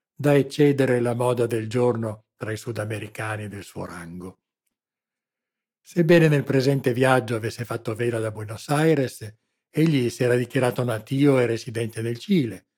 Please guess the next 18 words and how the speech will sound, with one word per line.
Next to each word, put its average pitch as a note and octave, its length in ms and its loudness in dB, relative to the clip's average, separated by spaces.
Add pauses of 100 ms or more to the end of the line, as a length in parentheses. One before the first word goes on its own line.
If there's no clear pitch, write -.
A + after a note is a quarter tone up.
(460)
i A#2+ 100 -12
cui C3+ 240 0
abitanti B2 960 0
non D3+ 160 2
avevano C#3+ 400 6
ancora B2 320 0
universalmente A2+ 800 -4
adottato A2 600 -6
la G#2+ 100 -8
comune G#2+ 480 -12
giubba G#2 500 -12 (220)
e - 140 -14
i G2+ 60 -12
pantaloni, G2 800 -10 (640)
indumento A2+ 640 -2
un G2+ 180 -8
tempo A2 360 -4
plebeo. F#2+ 600 -12